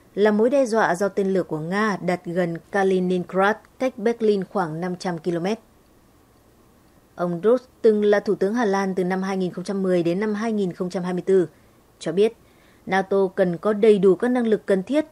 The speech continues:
để ngăn chặn mối đe dọa từ Nga. "Chúng tôi là nato, chúng tôi là liên minh phòng thủ, chúng tôi không tấn công. Chúng tôi không quan tâm đến việc chiếm giữ bất kỳ phần nào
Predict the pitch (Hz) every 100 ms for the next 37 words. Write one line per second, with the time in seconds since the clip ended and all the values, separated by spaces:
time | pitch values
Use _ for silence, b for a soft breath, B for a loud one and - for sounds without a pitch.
0 | - 180 202 185 170 262 247 240 170 170
1 | 190 220 196 160 175 165 185 - _ _
2 | _ _ _ _ _ _ - 240 240 247
3 | 226 196 202 220 202 - _ _ _ -
4 | 190 185 202 196 180 185 233 247 240 -
5 | 196 175 196 151 - _ _ _ - 185
6 | 185 190 180 - 233 214 175 208 175 -
7 | _ _ _ _ _ _ - 254 247 269
8 | - 302 277 285 254 254 240 214 226 226
9 | 226 - - 208 233 220 226 269 254 311
10 | - 233 202 208 190 185 180 151